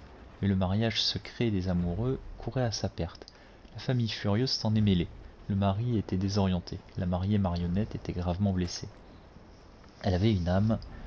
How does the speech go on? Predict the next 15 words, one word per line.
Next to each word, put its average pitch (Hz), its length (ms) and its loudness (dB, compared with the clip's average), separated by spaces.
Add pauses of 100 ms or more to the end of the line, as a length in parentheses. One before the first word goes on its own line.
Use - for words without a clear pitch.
(340)
Nous 98 80 2
nous 95 100 2
sommes 110 360 2
aimés. 82 240 0 (560)
Monsieur 110 260 4
J, 104 220 2
devenu 95 380 2
le 92 100 2
cauchemar - 400 -2
de 82 80 0
sa - 140 -4
famille, 110 520 2 (1040)
maintient 107 380 0
ses - 160 -6
déclarations. 95 680 0